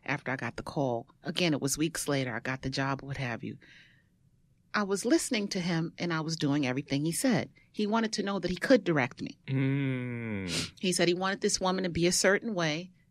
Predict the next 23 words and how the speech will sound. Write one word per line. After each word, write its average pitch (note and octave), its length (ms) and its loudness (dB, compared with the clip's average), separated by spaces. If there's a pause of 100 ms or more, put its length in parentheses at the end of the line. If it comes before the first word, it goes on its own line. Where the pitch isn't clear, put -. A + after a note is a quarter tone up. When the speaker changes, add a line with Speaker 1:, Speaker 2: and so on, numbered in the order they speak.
Speaker 1:
to F3 120 0
remind D#3+ 380 2
him F3+ 140 0
of F3+ 140 0
his, G3 180 2
his F#3+ 260 -6
aunts E3 340 -2
and G3+ 80 -2
his G#3 140 0
mothers, E3+ 460 0
but D3+ 240 -2 (320)
to F3+ 260 2 (240)
also E3+ 320 6
have E3+ 260 6
a, E3+ 260 2
a E3 120 2
level D#3 400 4
of, D#3 200 2
of, D3+ 380 0 (1040)
uh, D#3 300 0 (460)
uh, D#3 60 -2 (360)
f-, - 80 -16
humor. - 440 10